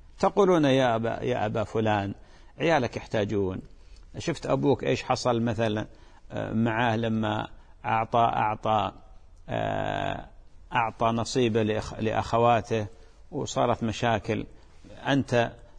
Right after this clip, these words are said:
دخلت في المشكلة وأخوك دخل في المشكلة وعشرات السنين قطيعة." لا تكرر الخطأ نفسه.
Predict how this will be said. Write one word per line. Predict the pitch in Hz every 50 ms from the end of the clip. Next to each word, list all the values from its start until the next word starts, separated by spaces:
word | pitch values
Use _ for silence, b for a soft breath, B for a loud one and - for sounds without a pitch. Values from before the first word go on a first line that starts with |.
| -
دخلت | 127 120 113 - 147 143 123 -
في | - 123
المشكلة | 113 117 117 110 - - - 143 131 123 117 107
وأخوك | - - 120 - - 147 135 113 123
دخل | 123 135 - 127 120 101
في | 110
المشكلة | 113 117 117 117 - - - 123 113 113
وعشرات | 104 110 113 117 139 147 151 135 -
السنين | 147 - - - 135 131 131 117
قطيعة." | - - 120 113 - 120 113 110 120 - b b b b b b b b - - - - -
لا | 135 156 190 208
تكرر | - - - - 202 190 180 175 165 156
الخطأ | 147 - - 156 143 - 131 127
نفسه. | 123 127 - - - - 92